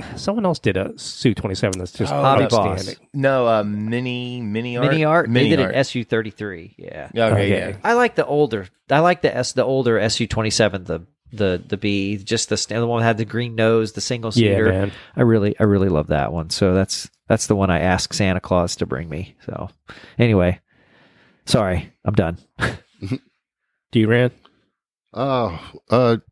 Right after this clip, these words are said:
Speaker 4: I didn't, you know, not a lot, really. I mean, I picked up the, uh, the Ming F eighteen, uh, F. I got that one.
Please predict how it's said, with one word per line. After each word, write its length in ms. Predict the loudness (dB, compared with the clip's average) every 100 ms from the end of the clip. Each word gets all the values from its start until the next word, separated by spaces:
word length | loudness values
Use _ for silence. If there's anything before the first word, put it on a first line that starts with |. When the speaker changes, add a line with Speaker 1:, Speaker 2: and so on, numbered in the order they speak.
| _ _ _ _ _ _ _ -4
Speaker 4:
I 60 | -4
didn't, 260 | -2 -4 -2 -2
you 120 | 2
know, 80 | 4
not 180 | 2 2
a 40 |
lot, 320 | 0 -2 -4 _ _
really. 400 | -2 0 0 -2 -4
I 80 | 0
mean, 80 | 2
I 120 | 2
picked 280 | 2 -2 0
up 160 | -2 2
the, 260 | 4 6
uh, 220 | 6 4 0 _ _
the 60 | 2
Ming 340 | 4 6 2 2
F 220 | -2 2
eighteen, 460 | 0 2 0 0 -4 _ -6
uh, 400 | -2 0 0 -2 -2
F. 200 | -2 -2 _ _ _ _ _ _ _ _ _ _ -20 _
I 80 | -2
got 180 | -2 2
that 140 | 2
one. 160 | 2